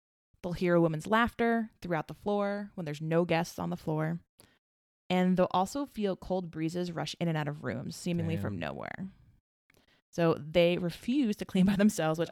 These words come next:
Speaker 1: I am like,
Speaker 2: I don't
Speaker 1: "Mm-hmm,
Speaker 2: blame them. <laughs>
Speaker 1: mm-hmm." For reals.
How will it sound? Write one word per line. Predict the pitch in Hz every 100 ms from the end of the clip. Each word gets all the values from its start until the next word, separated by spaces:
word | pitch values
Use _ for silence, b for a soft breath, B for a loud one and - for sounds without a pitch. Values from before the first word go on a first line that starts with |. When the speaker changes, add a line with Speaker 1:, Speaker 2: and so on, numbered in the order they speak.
| 175
Speaker 1:
I |
am | 180
like, | 175 139 131 -
Speaker 2:
I |
don't | - 110
Speaker 1:
"Mm-hmm, | 110
Speaker 2:
blame | 120 123 127
them. | 247 233 240
<laughs> |
Speaker 1:
mm-hmm." | 139 - 160 - 175 - _ _
For | - 247
reals. | 247 269 175 -